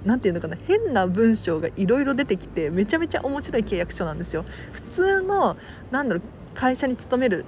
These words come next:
時ではありえないような面白い契約が結ばれるんですけれど、<laughs> 何かっていうと、例えば、「自らが率先してときめく人生を送ること」だったりとか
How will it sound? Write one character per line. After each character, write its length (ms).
時 400
で 120
は 160
あ 60
り 120
え 60
な 120
い 100
よ 120
う 40
な 300
面 200
白 180
い 60
契 200
約 480
が 280
結 260
ば 120
れ 80
る 100
ん 40
で 80
す 80
け 100
れ 80
ど、 160
<laughs> 20
何 220
か 100
っ 20
て 140
い 60
う 40
と、 300
例 80
え 60
ば、 140
「自 240
ら 220
が 100
率 200
先 340
し 100
て 160
と 120
き 120
め 120
く 120
人 200
生 180
を 160
送 180
る 100
こ 140
と」 240
だ 80
っ 40
た 140
り 100
と 160
か 360